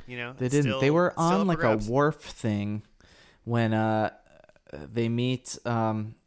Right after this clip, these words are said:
Speaker 2: they're trying to get Tassiter and his, his lady friend, the junior detective, to, like, come with them when they,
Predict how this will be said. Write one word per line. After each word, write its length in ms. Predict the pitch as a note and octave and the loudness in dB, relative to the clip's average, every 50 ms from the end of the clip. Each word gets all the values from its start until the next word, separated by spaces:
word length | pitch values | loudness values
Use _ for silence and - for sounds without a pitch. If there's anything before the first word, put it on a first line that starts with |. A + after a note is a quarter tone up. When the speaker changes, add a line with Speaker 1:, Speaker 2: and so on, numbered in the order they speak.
| _ _ _ - - - _ _ _ - | _ _ _ -16 -16 -16 _ _ _ -10
Speaker 2:
they're 120 | B2 A#2+ | -8 -8
trying 200 | - - C#3 C3+ C3 | -6 -4 -4 -4 -4
to 100 | B2 B2 _ _ _ _ - | -4 -6 _ _ _ _ -6
get 300 | C3+ C3 A#2 - - - | -4 -2 -2 -4 -6 -10
Tassiter 840 | - C#3 B2+ B2+ B2 B2+ - - C3+ B2 B2 B2 A#2+ A#2+ A#2+ A#2 - - | -8 -4 -2 -2 -2 -2 -4 -6 -8 -6 -4 -2 -2 -2 -2 -2 -4 -6
and 300 | A2 A2 G#2+ G#2+ G#2+ G#2+ | -6 -4 -4 -4 -4 -4
his, 440 | A2+ A#2 A2 G#2+ G#2 G2+ - - - - | -2 -2 -4 -4 -4 -6 -10 -12 -12 -10
his 300 | A#2+ A#2 G#2 G#2 G2+ G#2+ | -8 -8 -8 -8 -6 -4
lady 300 | A2 A2 A2 G#2+ A2 A2 | -4 -2 -2 -2 -2 -4
friend, 300 | - - A2+ G#2+ G#2+ G2+ | -4 -4 -4 -4 -4 -6
the 80 | G2 G2+ | -8 -10
junior 320 | F#2+ - G#2 G#2+ G#2+ G#2+ | -10 -8 -6 -4 -4 -4
detective, 840 | G#2 G#2 G2+ - - A#2 G2+ G#2 - - G2+ G2 F#2+ G2 - - - - | -4 -6 -8 -8 -6 -6 -6 -6 -6 -6 -4 -4 -4 -6 -8 -14 -12 -8
to, 100 | - G#2 | -6 -4
like, 300 | G#2 G#2+ - - - - | -4 -4 -6 -10 -14 -4
come 200 | - C3 A#2+ A2+ | -2 0 2 2
with 140 | A2 G#2+ - | 0 0 -2
them 200 | G#2+ G#2 G#2 G#2+ | -2 -2 -2 -2
when 120 | G#2 G#2 | -4 -4
they, 160 | G#2 G#2 G#2 | -4 -4 -6